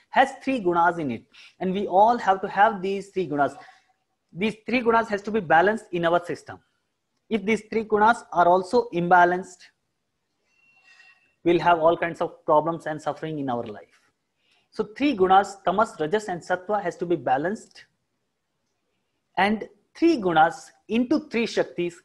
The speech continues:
is nine. So each energy has three gunas. Three energies we have. Three energies into three gunas into three into three is nine. And that is why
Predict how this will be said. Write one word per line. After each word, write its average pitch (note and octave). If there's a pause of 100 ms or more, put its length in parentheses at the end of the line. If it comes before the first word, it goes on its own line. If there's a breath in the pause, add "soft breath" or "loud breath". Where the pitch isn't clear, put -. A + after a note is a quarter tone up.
is D#3+
nine. F#2 (1600)
So B3 (240)
each C#4+ (140)
energy G#3
has E3
three F#3
gunas. D3 (920)
Three D4
energies E3
we F#3
have. C#3 (420 soft breath)
Three D#4+
energies E3+
into E3 (140)
three C4+
gunas D#3 (320 loud breath)
into E3+ (240)
three C4+
into F3+
three F3+
is G#3
nine. A#2+ (300 soft breath)
And C#3+
that G3+
is A#3
why D3